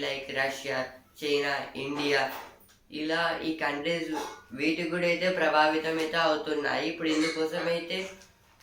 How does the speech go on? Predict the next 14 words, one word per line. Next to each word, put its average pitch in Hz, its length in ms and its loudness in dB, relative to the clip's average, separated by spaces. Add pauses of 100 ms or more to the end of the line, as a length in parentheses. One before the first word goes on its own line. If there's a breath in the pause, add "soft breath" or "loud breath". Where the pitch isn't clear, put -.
(520)
ఈ 160 40 -2 (120)
కంట్రీస్ 180 520 0
అనేటివి 175 400 0 (100)
అయితే 160 200 -2 (160)
వాళ్ళ 151 240 2 (420)
ప్రొటెక్షన్, 170 720 2
ఇప్పుడు 147 260 -4
ట్రంప్ 151 300 0 (320)
ఏమైనా 165 340 2 (100)
చేయొచ్చు 165 360 0
అని 160 160 2
అయితే 170 200 -2 (1900)
కంట్రీస్ 170 440 0
ఏం 165 80 -2